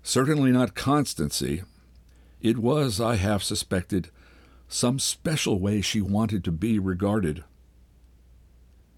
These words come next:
I got up to go, and then, unbelievably, the automobile horn sounded three times impatiently outside.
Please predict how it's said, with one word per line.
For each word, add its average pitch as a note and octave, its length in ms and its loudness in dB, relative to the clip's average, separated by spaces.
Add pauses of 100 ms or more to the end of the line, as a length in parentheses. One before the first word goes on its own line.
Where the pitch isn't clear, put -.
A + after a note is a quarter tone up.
(120)
I F#2+ 120 2
got G#2 160 2
up G2 140 0
to F2 80 -2
go, E2+ 380 0 (680)
and A#2 160 2
then, C#3+ 140 2
unbelievably, D3+ 920 2
the - 140 -4
automobile B2+ 540 2
horn A#2 380 0
sounded B2+ 540 0
three D3+ 320 -2
times A2+ 500 2 (200)
impatiently G#2+ 880 0
outside. G2+ 680 0